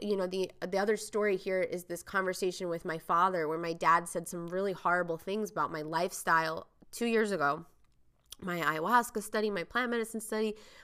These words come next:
my spiritual path, he was in just such judgment, and it was so uncomfortable, and he was so angry and so charged, and, um, I could see, like, wow, this is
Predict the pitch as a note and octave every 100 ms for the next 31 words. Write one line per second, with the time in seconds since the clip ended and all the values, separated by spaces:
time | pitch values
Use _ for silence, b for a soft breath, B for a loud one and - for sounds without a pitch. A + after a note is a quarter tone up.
0 | - E3+ - B3+ B3+ A#3+ A3 - G3+ G3+
1 | G3+ F#3 F3+ F3 E3+ - - - B3+ -
2 | - F3+ E3+ F3 E3 D#3 - F3 E3+ F3
3 | - - - G3+ G3 F3 - B B B
4 | B B - G3+ G#3 G3 F#3 F#3 - F#3+
5 | F3+ E3+ - F3 E3+ G#3 F#3+ F3 - B3
6 | A3 - F3 F#3+ F#3+ F#3 F3 D#3+ - -
7 | - - G3 G3+ F#3+ F#3 F3 E3+ - E3+
8 | E3 D#3+ D#3+ - F3+ E3+ E3+ D#3+ b b
9 | b b b b b b b b - G3
10 | F#3 F3 F3 - - F#3+ G3 G3 - -
11 | C#4+ B3+ F#3+ E3+ F3 F#3+ G3+ F3+ - F3
12 | F3+ - B3+